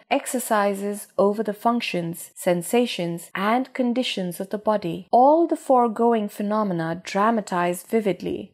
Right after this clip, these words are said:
abnormal conditions induced by suggestions. They are conclusive proof that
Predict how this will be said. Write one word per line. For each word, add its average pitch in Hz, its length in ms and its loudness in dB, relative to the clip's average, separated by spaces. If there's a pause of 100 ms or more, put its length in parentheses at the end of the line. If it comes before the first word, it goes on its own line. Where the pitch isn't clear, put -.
abnormal 214 540 2
conditions 220 720 -2
induced 196 720 -2
by 196 100 -2
suggestions. 196 880 -6 (100)
They 214 420 4
are 254 100 0
conclusive 262 760 0
proof 202 460 -2
that 175 160 -4